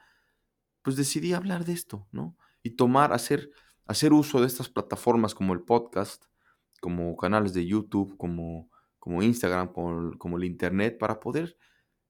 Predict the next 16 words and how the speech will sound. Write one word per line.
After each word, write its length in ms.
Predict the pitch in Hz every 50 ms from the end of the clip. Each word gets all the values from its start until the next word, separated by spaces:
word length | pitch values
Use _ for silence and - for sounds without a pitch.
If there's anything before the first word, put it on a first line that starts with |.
| _ _ -
ser 300 | - - 156 147 - -
parte 400 | 147 135 127 - - 117 101 87
de 80 | 95
este 240 | 101 104 - - 101
despertar. 680 | 85 87 - - - - 85 - - - - 175 - -
Porque 240 | - 123 123 - 156
sí, 400 | 143 - - 320 - - - - _ _ _ _ _
aquí 280 | - - 113 - 185 220
sigue. 380 | - - 262 269 220 - 117 -
Fíjate 480 | - 190 202 302 294 - - 151 147
cómo 260 | - 165 160 160 156
es 280 | 156 151 - - - _ _ _ _ _ _ _ _ _ _ _ _ _ _ _ _ _ _ _
tan 220 | - 143 135 170 175
impresionante, 800 | 156 139 139 131 113 107 - - 101 101 104 107 107 - -
tan, 360 | - - - 123 131 127 - -
tan 320 | 117 123 131 127 117 _